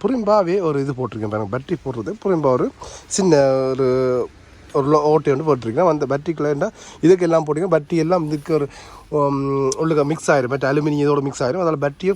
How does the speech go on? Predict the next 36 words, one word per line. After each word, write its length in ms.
புரிம்பா 300
உள்ளுக்கே 360
அவைய 180
ஒரு 180
இது 140
செய்திருக்கிறேன். 460
பேட்டரி 300
புரிம்பா 220
போட்டா 300
புரிம் 260
செப்பரேட் 280
பண்ணியிருக்கிறேன். 440
அதனால 280
இந்த 300
ஓட்டைக்காக 320
நாங்க 160
பேட்டரி 240
போடுறோம். 240
இதுக்கு 380
நீங்க 380
அலுமினிய 400
தோசைகள் 360
போடுவோம். 340
பக்கத்துலேயே 380
அவன் 180
குப்பை 180
போட்டு 200
வந்து 200
அவரோட 300
சில 200
விஷயங்களை 500
கேட்டறிவோமா, 520
என்ன 220
சொல்றேன்னு 320
பார்ப்போம். 300
Hallo, 300